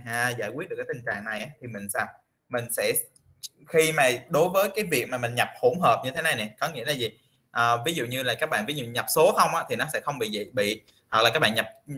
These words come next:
chuỗi không á thì nó sẽ không bị ha, mà các bạn nhập mà hỗn hợp mà vừa chữ vừa số, à, vừa, ừ, vừa số vừa chữ như thế này này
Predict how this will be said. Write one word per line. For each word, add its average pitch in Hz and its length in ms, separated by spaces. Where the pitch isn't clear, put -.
chuỗi 147 220
không 185 200
á 170 100
thì 120 80
nó 147 100
sẽ - 160
không 143 140
bị 107 200
ha, 131 260
mà 110 80
các - 160
bạn 107 200
nhập 107 220
mà 113 60
hỗn 117 260
hợp 120 220
mà 104 120
vừa 123 360
chữ 117 220
vừa 160 180
số, 143 300
à, 135 180
vừa, 127 240
ừ, 120 60
vừa 127 120
số 151 220
vừa 160 160
chữ 113 200
như 165 80
thế 156 100
này 160 140
này 113 180